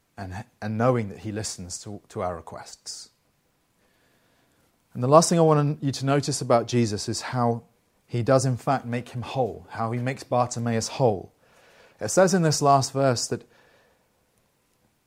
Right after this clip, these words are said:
on the fifty-second verse, it says, "Jesus said to him, 'Go your way, your faith has made you well.'" It's a very interesting, tr-, interesting thing in the Greek language that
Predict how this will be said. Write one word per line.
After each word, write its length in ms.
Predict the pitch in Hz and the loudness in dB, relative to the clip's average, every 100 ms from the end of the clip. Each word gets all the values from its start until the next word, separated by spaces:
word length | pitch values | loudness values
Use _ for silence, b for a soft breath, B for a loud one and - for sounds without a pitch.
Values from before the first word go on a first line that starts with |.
| _ _ _ _ _ 113 | _ _ _ _ _ -8
on 120 | 117 | -6
the 60 | |
fifty-second 880 | 104 - 131 123 - - 143 151 131 | -2 4 4 4 -4 4 4 4 4
verse, 280 | 135 123 117 | 4 4 0
it 40 | |
says, 180 | 113 117 | -4 -2
"Jesus 280 | 131 135 131 | 0 0 2
said 200 | 151 139 | 2 2
to 100 | 135 | 0
him, 180 | 120 113 | -2 4
'Go 200 | 127 156 | 8 8
your 180 | 180 151 | 8 6
way, 180 | 120 | 2
your 160 | 123 117 | 2 -2
faith 440 | - 135 143 139 | 0 2 2 0
has 140 | 143 123 | -8 -6
made 320 | 117 110 110 | -4 -4 -4
you 120 | 123 | -4
well.'" 480 | 113 147 131 87 - _ _ b b b | 2 4 4 0 -8 _ _ b b b
It's 120 | 117 | -10
a 40 | 113 | 2
very 200 | 131 160 | 4 4
interesting, 680 | 165 151 151 - 165 156 147 | 2 2 2 4 2 0 -4
tr-, 180 | - 151 - | -4 -4 -2
interesting 420 | 143 156 147 151 | -2 -2 0 -2
thing 200 | 131 156 | 0 2
in 80 | 147 | 2
the 80 | 127 | 0
Greek 280 | 131 139 135 | 0 0 2
language 540 | 135 143 127 104 - | 2 2 0 0 0
that 220 | 117 - | -4 -4